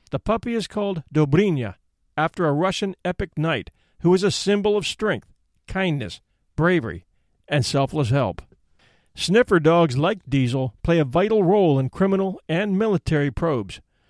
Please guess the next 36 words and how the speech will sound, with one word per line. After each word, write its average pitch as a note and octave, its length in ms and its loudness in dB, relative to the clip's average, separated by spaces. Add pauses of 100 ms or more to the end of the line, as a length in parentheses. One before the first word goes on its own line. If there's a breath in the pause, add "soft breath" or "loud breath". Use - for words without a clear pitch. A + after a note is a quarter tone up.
(340)
While C3+ 160 0
the D3+ 120 -2
average F#3 380 0
human E3 320 2
has D#3 160 0
around D#3 300 -2
five F#3+ 360 -4
to D3 100 -8
ten A#3 300 -4
million D3 380 0
olfactory D#3+ 560 -2
cells E3+ 380 -2
in D3 60 0
their C#3 120 0
nose, C#3 480 -2 (260)
a G#2+ 60 -14
dog E3+ 360 -2
has D#3 180 0
as D3 120 -4
many E3+ 220 0
as C#3+ 100 -2
two - 220 -4
hundred F3+ 320 0
million. C#3+ 680 -4 (680)
Police G#3 280 -2
have G3 160 2
long G3 340 0
trained G#3 340 -4
canines D3 480 -2
to E3 120 -6
detect C#3+ 400 -4
illicit D3+ 340 -4
substances, B2 720 -8
such D#3 220 -6
as G3 120 -4
drugs, B2+ 440 -2